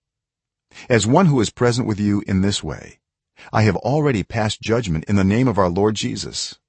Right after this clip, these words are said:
on the one who has been doing this. So when you are assembled and I am with you in spirit, and the power of our Lord Jesus is present, hand this man over to Satan for the destruction of the flesh, so that his spirit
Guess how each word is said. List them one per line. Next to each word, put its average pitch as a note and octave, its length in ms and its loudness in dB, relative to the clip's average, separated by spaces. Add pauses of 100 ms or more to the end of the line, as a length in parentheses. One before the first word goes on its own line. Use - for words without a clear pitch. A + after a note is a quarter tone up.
on G2+ 100 0
the F2 80 0
one G#2 460 0
who - 120 -2
has A2 100 0
been A2+ 180 0
doing A2+ 320 -4
this. - 360 -16 (880)
So D#3 140 4
when C3 120 8
you F#3 140 8
are D#3 80 6
assembled A#2+ 460 2
and G#2 120 4
I A#2 100 4
am G#2+ 140 4
with C3 160 2
you A#2 140 2
in F2+ 100 4
spirit, A2 500 -2 (200)
and G#2+ 120 4
the G2 80 4
power D3+ 420 2
of G#2+ 80 0
our G2 140 4
Lord A#2 280 0
Jesus G#2+ 400 0
is F#2 100 -4
present, - 540 -8 (840)
hand C#3+ 320 0
this G2+ 160 -2
man G2 260 -2
over G#2 280 -4
to E2+ 140 -8
Satan - 600 -8 (400)
for B2+ 140 0
the G2 100 0
destruction A#2+ 760 -2
of A2 140 -8
the A2+ 80 -4
flesh, - 680 -8 (580)
so C3 140 0
that G#2 120 2
his F2 180 0
spirit C#3 540 -4